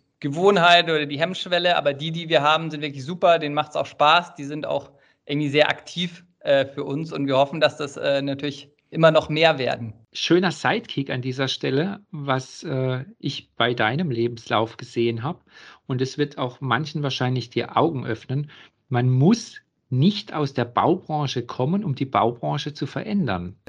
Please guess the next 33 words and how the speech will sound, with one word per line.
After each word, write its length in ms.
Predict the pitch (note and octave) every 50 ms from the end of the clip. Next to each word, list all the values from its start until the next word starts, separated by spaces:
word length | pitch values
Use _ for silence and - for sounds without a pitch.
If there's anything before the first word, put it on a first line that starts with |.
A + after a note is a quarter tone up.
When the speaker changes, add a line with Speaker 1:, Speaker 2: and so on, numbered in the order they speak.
| - _
Speaker 2:
Du 100 | - D3
weißt 260 | B2+ C3 D#3 F#3 F3+ -
wahrscheinlich, 400 | - - - D3+ C#3+ C#3+ C3+ C3+
was 140 | C3+ A#2+
ich 140 | B2 A2+ A2+
meine 500 | - A2 A#2 F#3 A#3 G#3+ D3 B2 E3 G2 - - _ _ _ _ _ _ _ _ - - -
und 420 | _ - C#3+ B2+ B2+ B2+ B2+ B2 -
es 140 | B2 - -
wär 100 | C3+ A#2
schön, 260 | - - C#3+ E3 F3
wenn 120 | D#3 D3
du 100 | C3 C3
dazu 600 | B2+ C3 B2 B2+ D3 - _ _ - - D3+ D3+
mal 280 | D3+ D3 C#3+ C#3+ C#3 C3+
was 380 | C#3+ C#3 - - - - - -
erzählen 400 | - E3+ - - F3+ F3 C3 A#2
könntest. 460 | - - G2+ G2 F#2+ F#2 - - _ _ _ _ _ _ _ _ _ _ _ _ _ _
Speaker 1:
Ja, 300 | - D3 D#3+ F#3 G3 F#3
sehr 100 | E3+ E3+
gerne. 400 | E3 F#3 F#3+ G3 F3+ D3+ B2+ A#2 -
Also 160 | - D3+ D3 F3
ich 120 | E3 E3+
hab, 360 | F3+ F3+ F3+ - - - _ -
ähm, 680 | D#3+ D3+ D#3 D#3 D#3 D3+ D3 D3 C#3+ C3+ C#3 - - -
ehrlicherweise 400 | - C#3+ C3+ D3 D#3+ D#3 D3 D3
bis 200 | C#3+ D#3+ D#3 -
vor 180 | - E3+ D3 C#3
knapp 380 | - D3+ D#3+ E3 - - _ _
fünf 260 | - E3+ E3+ F3 E3+ -
Jahren 360 | D3+ C#3+ D#3 F3 G3+ G3 D#3+
hatte 140 | E3+ E3 -
ich 80 | - -
eigentlich 360 | - D3 D3 C#3+ - - -